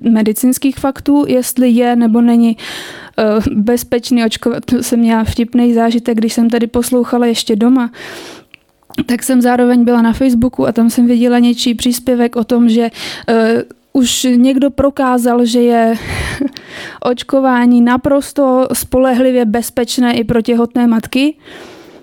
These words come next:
A přesně v ten moment mi tam i jel nějaký proslov o tom, že prostě není. A jak oni se v tom mají vyznat. Takže buď my můžeme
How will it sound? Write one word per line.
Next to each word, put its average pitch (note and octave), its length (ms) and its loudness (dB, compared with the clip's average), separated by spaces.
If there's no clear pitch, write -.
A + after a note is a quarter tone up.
A G#3+ 80 -8
přesně E4 680 -2
v D4 60 -6
ten D4+ 220 2
moment D4 380 4
mi C#4 160 2
tam C4 300 -2
i B3 80 -2
jel C4 320 2
nějaký C4 400 2
proslov B3+ 580 -2
o B3+ 120 0
tom, B3+ 300 2
že B3+ 160 2
prostě C4 580 -2
není. B3+ 440 2
A A#3+ 120 -4
jak B3 220 -4
oni B3+ 220 2
se C4 160 -2
v - 60 -12
tom B3+ 180 0
mají B3 200 2
vyznat. A3 380 0
Takže A3+ 280 -2
buď B3 240 -2
my C4 120 4
můžeme B3 500 2